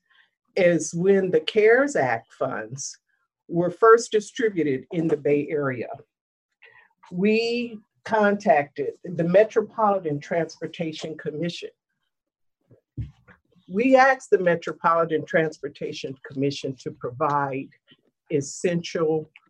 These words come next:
uh, protections for our workers. We asked for P P Es for all transit workers, including masks,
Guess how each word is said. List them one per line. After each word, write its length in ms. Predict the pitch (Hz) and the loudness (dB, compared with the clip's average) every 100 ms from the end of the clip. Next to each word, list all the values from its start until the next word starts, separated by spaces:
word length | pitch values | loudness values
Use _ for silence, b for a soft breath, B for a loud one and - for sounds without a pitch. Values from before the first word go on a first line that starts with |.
| _ _ - | _ _ -4
uh, 120 | 147 | -4
protections 720 | 147 156 - 175 - - 147 | -2 -8 -4 -6 -6 -10 -10
for 260 | - 143 135 | -10 -6 -6
our 60 | |
workers. 600 | 131 131 127 117 - - - _ _ b b b b | -4 -6 -6 -14 -14 -20 -20 _ _ b b b b
We 260 | 165 202 220 | -2 0 2
asked 380 | 208 190 180 - | 4 4 2 0
for 160 | - | -2
P 260 | - 208 208 | -2 -4 -6
P 580 | 214 233 220 196 185 196 | -4 -6 -4 -4 -4 -8
Es 120 | 196 | -8
for 180 | - 160 | -6 0
all 200 | 156 170 | 2 2
transit 440 | - 185 175 - | -2 -2 -2 -2
workers, 360 | 170 170 185 175 | 0 0 -2 -8
including 540 | 131 - 156 143 131 | -8 -6 -6 -2 0
masks, 520 | 143 156 175 - - | 0 0 -4 -8 -16